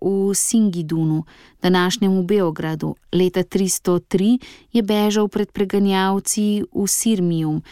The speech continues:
kjer je pred poganskim sodiščem pogumno pričal za Kristusa, podobno kot diakon Fortunat. In kako je prišlo do legende o začetkih oglejske škofije?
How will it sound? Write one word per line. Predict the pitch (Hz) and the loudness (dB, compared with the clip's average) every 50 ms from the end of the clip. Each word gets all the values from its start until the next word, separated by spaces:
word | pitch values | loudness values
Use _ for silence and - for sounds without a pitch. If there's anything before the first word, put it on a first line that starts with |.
| - - - _ _ _ _ _ _ - | -20 -20 -20 _ _ _ _ _ _ -14
kjer | - - 170 - | -2 -2 0 0
je | 170 165 | 0 -2
pred | - 170 170 - | 0 -2 -2 -2
poganskim | - 170 165 180 175 180 185 190 - - - 208 196 | -4 -4 -2 0 0 0 0 -2 -4 -2 -2 -2 -2
sodiščem | - 208 202 190 214 208 - - 233 208 190 | 0 -2 -2 -2 -2 -2 -2 -2 -2 -2 0
pogumno | - 214 196 214 220 214 214 214 214 | -2 -4 -2 -2 0 0 2 0 0
pričal | 196 - 226 226 220 - 240 226 220 | -2 -2 -2 -2 -2 -2 -2 -2 -2
za | 214 226 226 | -2 -2 -4
Kristusa, | - - 240 233 214 - - - 156 - - - - _ - _ _ _ _ _ _ | 0 0 0 0 0 -2 -8 -8 -6 -6 -8 -8 -12 _ -20 _ _ _ _ _ _
podobno | - 160 156 170 175 175 180 196 202 202 | -4 -2 0 2 2 2 2 2 0 0
kot | - - 214 202 | 0 -2 -2 -2
diakon | 208 190 220 208 196 185 180 180 - - 202 202 | 0 0 0 2 2 2 0 -2 -2 -2 -2 -2
Fortunat. | - - 233 233 - - 247 226 190 165 156 160 - - _ _ - _ _ _ _ _ - _ _ _ - | 0 -2 -2 -2 0 0 0 0 0 -2 -6 -8 -14 -20 _ _ -20 _ _ _ _ _ -20 _ _ _ -2
In | 214 214 | -2 0
kako | - 247 233 - 269 | 0 0 0 0 0
je | 277 254 | 0 0
prišlo | - 247 233 - 254 254 | 0 -2 -2 0 0 0
do | 226 226 | 0 0
legende | 220 214 202 185 214 233 240 220 185 175 | 0 0 -2 -2 0 0 0 2 0 0
o | 165 | -2
začetkih | 165 160 175 170 - 202 208 - - 190 180 - - | -2 -2 -4 -4 -2 -4 -4 -4 -6 -10 -8 -6 -4
oglejske | 175 165 185 180 180 175 - - 170 | -2 0 2 0 0 -2 -2 -4 -6
škofije? | - - - 151 - - 170 170 175 185 226 247 | -6 -4 -8 -10 -8 -4 -4 -2 0 2 0 0